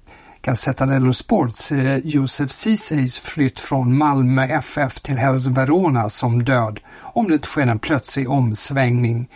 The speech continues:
Klubbarna kom inte överens om de ekonomiska villkoren. Salernitana fortsätter däremot att jobba på att hitta en lösning med A I K för Rui Modesto. Och Lecce har ännu inte gett upp Gustav Lagerbielke,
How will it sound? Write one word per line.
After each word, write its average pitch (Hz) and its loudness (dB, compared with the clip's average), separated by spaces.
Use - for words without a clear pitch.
Klubbarna 123 0
kom 131 0
inte 131 2
överens 135 0
om 127 2
de 117 0
ekonomiska 131 0
villkoren. 120 -2
Salernitana 160 0
fortsätter 156 -4
däremot 139 0
att 180 -2
jobba 185 0
på 165 -4
att 160 -6
hitta 165 -2
en 160 2
lösning 147 0
med 139 2
A 165 2
I 127 -4
K - -2
för 135 0
Rui 135 2
Modesto. 131 -2
Och - -4
Lecce 170 -2
har 139 2
ännu 127 4
inte 139 0
gett 143 -2
upp 135 -2
Gustav 151 -2
Lagerbielke, 151 0